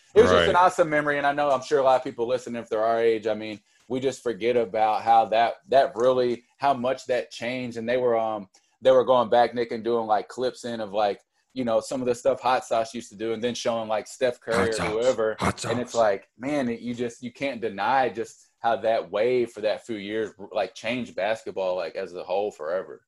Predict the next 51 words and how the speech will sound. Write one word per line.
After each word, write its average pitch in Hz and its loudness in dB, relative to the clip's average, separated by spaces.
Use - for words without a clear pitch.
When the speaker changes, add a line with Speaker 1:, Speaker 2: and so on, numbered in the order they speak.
Speaker 2:
Do 110 0
you 123 6
have 151 6
a, 107 4
a 104 -4
song 98 0
that 98 -8
you 104 -4
think 98 -6
of 92 -4
when 92 -6
you 90 -4
hear, 90 4
when, 110 2
when, 110 4
when 107 0
A 107 2
and 104 0
one 98 0
mixtape 92 -4
is 87 -8
brought 80 -4
up? - -12
Is 95 -4
there 95 4
a - 2
song 92 2
that - -2
pops - -2
in 92 -8
your 82 -8
head? - -8
Speaker 1:
Oh 101 -12
gosh, 104 -6
I 131 -12
don't 143 -8
know. 135 -4
It 131 -4
would 160 -2
be 165 -2
too, 160 -6
it 147 -2
would 170 0
be 147 -4
too 156 -4
far 131 2
after 131 2
this, 135 -4
but 131 0
I 127 8
always, 135 2